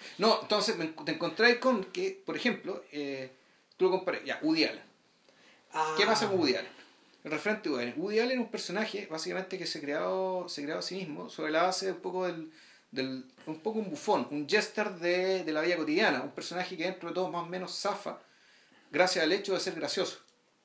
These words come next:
Speaker 1: El, el hecho de ser divertido, el hecho de tener ingenio.
Speaker 2: Claro, o
Speaker 1: ¿Cachai?
Speaker 2: sea, en el fondo es el cabro chico en el colegio, el, el más flaco, el más chico que,
Speaker 1: Para
Speaker 2: que
Speaker 1: que no le
Speaker 2: es
Speaker 1: sacaran la cresta, lo hacía reír a todos.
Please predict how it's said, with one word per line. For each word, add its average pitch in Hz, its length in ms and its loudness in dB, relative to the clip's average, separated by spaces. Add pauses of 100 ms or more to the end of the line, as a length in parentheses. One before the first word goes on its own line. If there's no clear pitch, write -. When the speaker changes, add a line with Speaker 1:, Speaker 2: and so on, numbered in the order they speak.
(220)
Speaker 1:
El, 131 140 -8
el 127 120 -4
hecho 160 200 -2
de - 60 -8
ser 151 140 -4
divertido, 139 460 -2 (120)
el 131 120 -8
hecho 151 240 -6
de 135 80 -4
tener 156 120 -4
ingenio. 143 420 -2 (120)
Speaker 2:
Claro, 170 220 4
o 190 60 6
Speaker 1:
¿Cachai? 151 120 2
Speaker 2:
sea, 156 100 4
en 151 60 0
el 139 80 0
fondo 170 320 4
es 156 200 4
el - 40 -14
cabro 170 280 0
chico 185 460 -4
en 175 120 -8
el 160 120 -10
colegio, 175 640 -2
el, 147 220 -14 (320)
el 143 100 -8
más 190 240 4
flaco, 208 440 4
el 180 100 0
más 196 240 2
chico 214 520 4
que, 175 360 0
Speaker 1:
Para 135 100 6
Speaker 2:
que - 60 8
Speaker 1:
que - 20 8
no 165 60 6
le 185 60 8
Speaker 2:
es 180 60 4
Speaker 1:
sacaran 185 280 8
la 185 100 8
cresta, 233 280 4
lo 190 80 6
hacía 190 180 4
reír 190 180 6
a 202 60 6
todos. - 160 4